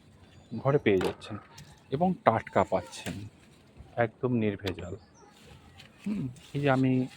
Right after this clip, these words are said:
ইচ্ছা খুব যে ভগবতী মানে গরু পোষার, তাতে আমার বাড়ির লোক সবাই খুব মানে অফেন্ডেড, তারা কেউ চায় না যে আমি গরু পুষি। কিন্তু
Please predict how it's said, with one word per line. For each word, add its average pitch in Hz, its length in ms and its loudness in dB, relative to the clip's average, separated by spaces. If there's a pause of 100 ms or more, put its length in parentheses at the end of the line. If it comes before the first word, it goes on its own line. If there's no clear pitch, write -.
(520)
ইচ্ছা - 300 -8 (260)
খুব 120 160 -2 (600)
যে 117 100 2 (1160)
ভগবতী 113 460 -2 (100)
মানে 104 180 0 (280)
গরু 117 260 6
পোষার, - 320 -10 (1400)
তাতে 117 260 -4
আমার 127 180 0
বাড়ির 117 260 0
লোক 113 100 -2 (140)
সবাই 113 220 0 (120)
খুব 113 100 -4 (320)
মানে 110 160 -6 (280)
অফেন্ডেড, 107 400 -4 (600)
তারা 113 220 -4
কেউ 113 120 -2 (120)
চায় 110 260 -2
না 107 40 -6 (100)
যে 113 120 -4
আমি 113 120 -4 (380)
গরু 101 260 0
পুষি। - 280 -8 (1600)
কিন্তু 120 280 -6